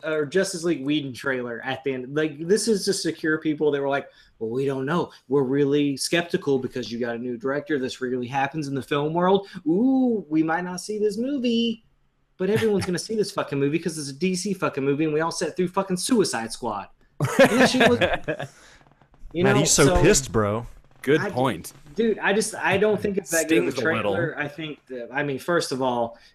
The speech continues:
Speaker 1: if you're gonna fucking put a David Bowie song, R I P, play the fucking David Bowie song. But I think this is
Speaker 2: Agreed.
Speaker 1: another thing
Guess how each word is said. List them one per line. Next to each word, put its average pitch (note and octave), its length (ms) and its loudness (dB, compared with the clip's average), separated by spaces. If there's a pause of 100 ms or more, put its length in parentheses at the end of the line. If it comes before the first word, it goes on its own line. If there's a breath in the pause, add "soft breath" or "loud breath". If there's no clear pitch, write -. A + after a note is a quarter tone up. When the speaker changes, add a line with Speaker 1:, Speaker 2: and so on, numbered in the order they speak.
Speaker 1:
if C3+ 100 0
you're D3+ 80 0
gonna D#3+ 140 2
fucking E3 300 -2
put E3+ 240 0
a C#3 40 0
David C#3+ 320 4
Bowie C#3 240 2
song, E3 420 -4
R D3+ 200 4
I C3 100 2
P, E3+ 400 0 (260 soft breath)
play C4+ 180 2
the F3+ 80 0
fucking F3+ 280 -4
David D3 260 2
Bowie D#3+ 240 2
song. C3+ 380 -4
But D3+ 140 -2
I D#3+ 140 -2
think F3+ 180 -4
this F#3 160 0
is E3 100 -2
Speaker 2:
Agreed. F#3+ 120 -2
Speaker 1:
another B3+ 220 -2
thing D#3 440 -6